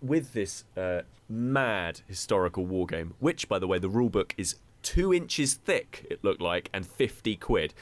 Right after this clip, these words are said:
just rammed with content about the, basically, the sort of fifteenth to sixteenth, no, seventeenth century, the seventeenth century, con-, real world seventeenth century conflicts. So I was looking around at this, and it's all about, like, ranks and rows and stuff like that. So I was like, "Oh,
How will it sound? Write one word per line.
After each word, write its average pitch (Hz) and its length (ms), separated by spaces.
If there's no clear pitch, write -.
just - 260
rammed 107 880
with 95 280
content 101 560
about 92 360
the, 98 400
basically, 110 600
the 110 200
sort 107 300
of - 80
fifteenth 135 680
to 131 80
sixteenth, - 640
no, 160 120
seventeenth 135 500
century, - 440
the 104 60
seventeenth 123 600
century, 90 600
con-, 92 240
real 160 220
world 117 220
seventeenth 101 360
century - 240
conflicts. - 360
So - 100
I 107 40
was 101 60
looking 113 200
around 110 120
at 107 40
this, 107 160
and 104 140
it's 95 100
all 123 140
about, 104 200
like, 87 200
ranks 117 440
and 92 140
rows 107 360
and 92 60
stuff 110 180
like 101 120
that. 98 60
So 95 100
I - 20
was 85 100
like, 82 220
"Oh, 92 60